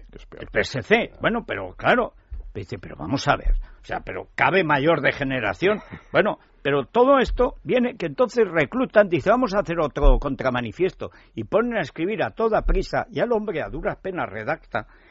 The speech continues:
Speaker 2: y le ponen a escribir a Zarzalejos y a dos o tres pelanas de la, de la prosa, digamos. Cebrián y Godó. Claro, el resultado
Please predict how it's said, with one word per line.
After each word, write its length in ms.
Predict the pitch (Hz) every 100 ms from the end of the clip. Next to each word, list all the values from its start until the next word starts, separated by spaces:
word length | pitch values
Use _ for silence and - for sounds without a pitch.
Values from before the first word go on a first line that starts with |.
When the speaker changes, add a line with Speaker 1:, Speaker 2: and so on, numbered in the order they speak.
| -
Speaker 2:
y 60 | 110
le 40 |
ponen 220 | - 220
a 40 | 208
escribir 320 | - 160 190
a 80 | 123
Zarzalejos 800 | - 175 - 120 143 - 127 - - - -
y 60 | 110
a 60 | 131
dos 200 | 156 156
o 80 | 131
tres 400 | 131 139 - - _ -
pelanas 540 | 98 98 127 113 110 104
de 140 | 85
la, 600 | 85 85 85 85 - - - _ _ -
de 80 | 90
la 120 | 87
prosa, 340 | - 101 - -
digamos. 420 | - - - - - - - _ _ _ -
Cebrián 560 | - 175 170 - 208 -
y 80 | 120
Godó. 340 | 98 110 - - - - _
Claro, 180 | - 196
el 80 | 131
resultado 720 | 110 98 107 - 196 202 -